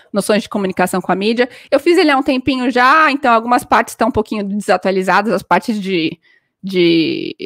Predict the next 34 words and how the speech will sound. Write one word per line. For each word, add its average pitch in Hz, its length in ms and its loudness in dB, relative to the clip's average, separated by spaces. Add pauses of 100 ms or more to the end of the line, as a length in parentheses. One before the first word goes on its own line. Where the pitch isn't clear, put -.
é, 196 180 -2
redes 185 260 -2
sociais, 196 500 0
por 175 160 -2
exemplo, 175 340 0
mas 214 160 2
acho 269 180 2
que 330 60 0
a 302 40 0
parte 254 340 0 (120)
principal, 240 640 2
que - 100 -4
é 196 100 2
de 185 220 -4 (320)
como 240 180 -4
você 226 240 -4
entender, 214 800 0
é, 175 640 0 (240)
um 214 100 -4
pouco 220 240 0
do 220 100 2
universo 208 640 2
da, 196 220 2
da 180 200 0
mídia, 196 460 0
do 185 100 -4
universo 185 440 -2
do 190 80 -2
jornalismo, 185 760 -2 (180)
pra 185 120 -2
poder 208 240 0
se - 80 -4
comunicar 202 440 -6
melhor 185 380 0